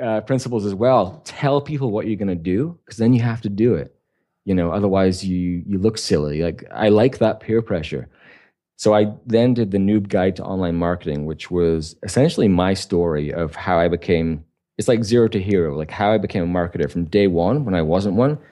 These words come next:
to six months in. So it was a six-month course, fifteen thousand words, a fifteen million pixel infographic. And it, it takes courage to do that 'cause it took me a couple of months, not full time, but it was a massive commitment.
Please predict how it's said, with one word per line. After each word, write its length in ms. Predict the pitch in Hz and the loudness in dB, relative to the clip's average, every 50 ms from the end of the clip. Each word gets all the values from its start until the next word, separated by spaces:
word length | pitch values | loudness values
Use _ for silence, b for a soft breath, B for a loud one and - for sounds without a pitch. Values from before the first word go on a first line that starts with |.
| b b b | b b b
to 80 | - | -8
six 320 | 90 - - 107 - - - | -4 0 0 -2 0 0 -2
months 300 | 92 90 87 82 - 98 | 0 0 0 -2 -2 0
in. 280 | 92 82 73 71 67 67 | 0 0 0 -4 -6 -8
So 100 | - - | -10 -8
it 20 | |
was 80 | 69 87 | -6 -6
a 60 | 87 | -4
six-month 560 | - - 120 - - - 110 104 101 90 - | -2 -2 -4 -4 -2 0 0 0 0 -2 -6
course, 400 | - - 98 98 98 101 98 - b b b b b b b b _ _ - | -4 0 0 2 2 0 -2 -8 b b b b b b b b _ _ -2
fifteen 300 | 160 151 - 147 135 123 | 0 2 4 4 4 4
thousand 340 | - 110 107 110 107 107 98 | 4 4 4 4 2 2 2
words, 280 | 95 98 98 101 95 101 | 2 2 2 2 2 -2
a 40 | |
fifteen 480 | 92 - 139 131 - 127 117 110 107 104 | -2 -2 -2 0 2 2 4 4 6 6
million 340 | 107 107 107 107 104 104 95 | 4 4 4 4 2 2 0
pixel 420 | - 120 107 95 - - 98 85 | 0 -2 -4 -4 -4 -6 -4 -2
infographic. 840 | 90 95 90 98 98 90 98 95 95 98 98 - 104 98 98 101 - b b b b b b b b b b b _ - | -2 -2 -2 -2 -2 0 2 2 2 0 0 0 0 -2 -2 -4 -10 b b b b b b b b b b b _ -6
And 600 | - 98 92 95 92 90 90 90 92 90 85 - - _ _ _ _ _ _ _ _ | -2 0 0 2 2 2 2 0 0 -2 -2 -6 -14 _ _ _ _ _ _ _ _
it, 360 | - 131 156 175 - - - _ _ _ _ _ _ _ - | 0 2 2 2 0 -4 -12 _ _ _ _ _ _ _ -12
it 100 | - 117 | -6 -2
takes 180 | - 202 226 - | -2 -2 -2 -2
courage 380 | - - 196 185 196 202 175 | -4 -2 0 2 2 2 0
to 100 | - - | -2 -2
do 140 | 110 120 147 | -2 0 2
that 160 | 143 107 - | 2 2 0
'cause 120 | - 117 113 | -2 -6 -10
it 80 | 117 | -8
took 160 | 113 - 180 - | -8 -6 -6 -4
me 100 | - 127 | -4 -4
a 40 | |
couple 260 | - - 139 - 135 107 | -4 -4 -4 -2 -2 0
of 60 | 95 | 2
months, 400 | 98 113 107 82 76 - - - - | 2 2 0 0 -2 -6 -10 -10 -6
not 160 | 139 160 156 | -6 -6 -4
full 160 | - 160 143 | -2 -4 -4
time, 380 | 131 - 135 123 98 90 87 80 | -2 0 0 0 2 0 0 0
but 180 | 82 87 - | -2 -2 -2
it 140 | - 98 98 | -2 -4 -2
was 140 | 120 135 123 | 0 2 4
a 60 | 110 | 4
massive 520 | 104 110 113 120 131 143 151 - 143 - | 6 6 6 4 2 2 0 -2 -4 -4
commitment. 600 | - - 101 92 107 120 - - 76 69 - - | -4 -2 -2 0 0 0 -2 -4 -6 -6 -6 -10